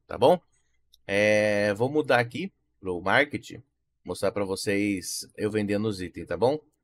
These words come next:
Vamos pular aqui. Aí,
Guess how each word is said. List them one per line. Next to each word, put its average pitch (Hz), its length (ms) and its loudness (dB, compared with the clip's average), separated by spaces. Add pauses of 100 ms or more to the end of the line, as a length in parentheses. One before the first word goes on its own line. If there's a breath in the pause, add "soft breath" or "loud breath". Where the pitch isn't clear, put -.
(180)
Vamos 90 240 -10
pular 95 280 -2
aqui. 147 380 -4 (1300)
Aí, 104 300 0